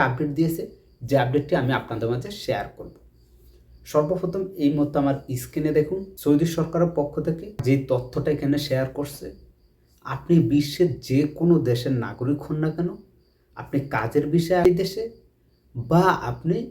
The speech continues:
এই দেশে ট্যুরিস্ট হিসেবে আসেন, আপনি এই দেশে আসার পর বিমানবন্দরে নামার পর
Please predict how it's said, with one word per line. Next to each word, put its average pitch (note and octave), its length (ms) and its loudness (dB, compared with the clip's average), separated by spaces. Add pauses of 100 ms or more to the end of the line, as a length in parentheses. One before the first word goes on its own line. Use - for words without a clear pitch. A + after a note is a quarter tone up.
(500)
এই E3 180 2
দেশে E3 180 2 (100)
ট্যুরিস্ট D3 420 2
হিসেবে B2 320 -6 (100)
আসেন, - 220 -20 (1000)
আপনি B2+ 280 0 (220)
এই E3 180 8
দেশে D#3+ 240 2 (260)
আসার C3+ 260 0 (160)
পর A#2+ 200 2 (680)
বিমানবন্দরে E3+ 800 6 (160)
নামার D3+ 300 2 (100)
পর A#2 140 -2